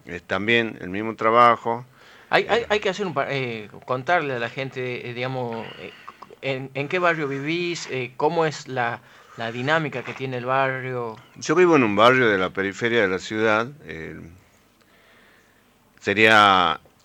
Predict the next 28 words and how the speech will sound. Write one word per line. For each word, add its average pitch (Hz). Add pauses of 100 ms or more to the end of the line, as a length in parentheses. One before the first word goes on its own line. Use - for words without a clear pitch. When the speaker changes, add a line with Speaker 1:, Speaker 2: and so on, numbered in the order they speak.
(120)
Speaker 1:
Once 117
de 98
Marzo, 110
que 98
es 92
una 85
zona 87
muy 95
grande, 107 (320)
y 78
es 78
un 80
barrio 85
que 80
está 76
creado, 80 (320)
que 78
se 73
fue 78
haciendo 90
hace 78
ya 85
más 85
de 80
cuarenta 90
años, 78 (120)
cincuenta 85
años. 85